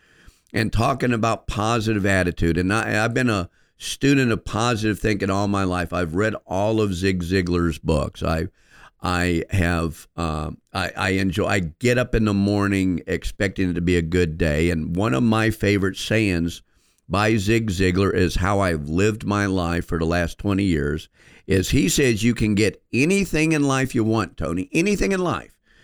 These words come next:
you want, if you can just help enough other people get what they want." And it's what we do at Georgia Wealth Advisors, it's what we do on re-, retirement,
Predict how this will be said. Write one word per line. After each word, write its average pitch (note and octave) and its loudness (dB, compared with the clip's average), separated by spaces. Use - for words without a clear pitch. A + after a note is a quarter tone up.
you B2+ 2
want, C3 0
if G#2+ 2
you A2 2
can F#2+ 0
just C3+ 0
help A#2 0
enough G2 0
other C3 0
people E2 -2
get G#2 2
what G2 -2
they A2 2
want." E2 -4
And B2 2
it's A#2 0
what B2+ 0
we B2 4
do A#2 4
at A2 2
Georgia G#2+ 2
Wealth G#2 0
Advisors, G#2 0
it's D#2 -4
what F#2+ 0
we G2+ 2
do G2 0
on F#2 0
re-, D#2 -4
retirement, A#2 0